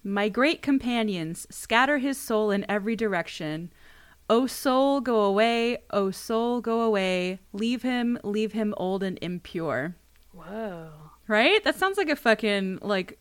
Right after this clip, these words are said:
Speaker 1: like a T S Eliot poem. <laughs>
Speaker 2: Yeah, that is pretty good. I like that.
Speaker 1: I, I do kind of like that occasionally they will do,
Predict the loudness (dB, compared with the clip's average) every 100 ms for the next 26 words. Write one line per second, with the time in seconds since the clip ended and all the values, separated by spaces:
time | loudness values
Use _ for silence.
0 | -8 -6 -6 -6 -4 -2 -4 -2 0 0
1 | 0 0 0 -4 -2 2 2 2 2 2
2 | 2 2 0 0 -4 -6 -6 -4 -4 -4
3 | -8 -10 -4 -2 -2 -6 -8 -8 -10 -16
4 | _ -20 -16 0 2 2 6 6 6 4
5 | 2 2 4 4 6 4 4 0 0 0
6 | -8 _ -20 _ _ _ _ -4 -4 -2
7 | 2 4 4 4 2 0 -2 -2 -2 -4
8 | -10 _ _ _ _ _ _ _ _ _
9 | -4 2 4 4 4 2 0 -4 0 0
10 | 0 0 2 4 4 4 0